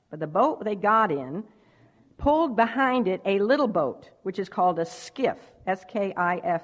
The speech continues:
F. And the skiff was used to bring the catch of fish into the, into the shore where the water was shallow,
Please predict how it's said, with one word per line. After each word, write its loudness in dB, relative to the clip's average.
F. -2
And 0
the 0
skiff -4
was 2
used -2
to -2
bring 2
the 0
catch 0
of -6
fish -4
into 2
the, -4
into 0
the -4
shore 4
where 2
the 2
water 4
was 0
shallow, -2